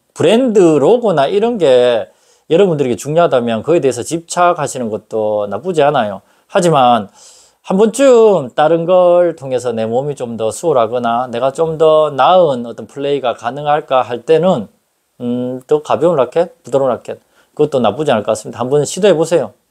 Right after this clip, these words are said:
여러분들이 "아, 근데 기필코 거는 뭐 마이너 브랜드니까 싫어서 다른 가벼운 걸 써보고 부드러운 걸 써볼래?" 근데 나는 안 맞았어.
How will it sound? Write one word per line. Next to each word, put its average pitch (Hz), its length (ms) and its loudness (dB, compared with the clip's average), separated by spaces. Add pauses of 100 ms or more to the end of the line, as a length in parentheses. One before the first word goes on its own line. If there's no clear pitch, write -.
(640)
여러분들이 180 920 2
"아, 156 100 0
근데 160 140 0
기필코 180 380 -6
거는 143 220 -2 (540)
뭐 113 340 2
마이너 117 300 0
브랜드니까 147 520 0
싫어서 147 380 -2
다른 165 340 2
가벼운 160 380 -2
걸 127 280 2
써보고 139 840 -2
부드러운 151 300 0
걸 147 100 2
써볼래?" 127 640 0 (300)
근데 185 200 0
나는 160 240 2
안 110 100 0
맞았어. 113 520 -4